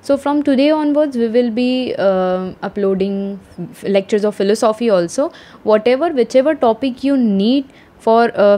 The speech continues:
philosophy, philosophy lecture का, मतलब कोई भी टॉपिक पे चाहिए हो तो आप वो नीचे कमेंट सेक्शन में बता दो। I will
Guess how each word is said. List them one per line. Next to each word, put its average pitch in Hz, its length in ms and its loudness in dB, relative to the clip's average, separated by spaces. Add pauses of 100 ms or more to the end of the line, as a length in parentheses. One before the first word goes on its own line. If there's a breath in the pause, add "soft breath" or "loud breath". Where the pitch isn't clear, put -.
(100)
philosophy, 240 560 0 (220)
philosophy 208 500 0
lecture 214 360 -2 (140)
का, 208 180 -2
मतलब 208 320 -4
कोई 208 140 2
भी 240 120 0
टॉपिक 233 420 0
पे 247 100 2
चाहिए 226 320 0
हो 247 160 0
तो 254 140 0
आप 214 320 0
वो 247 60 0
नीचे 233 280 0
कमेंट 220 320 -2
सेक्शन 240 260 -4
में 240 80 -4
बता 208 240 0
दो। 269 140 2
I 269 80 0
will 240 220 -2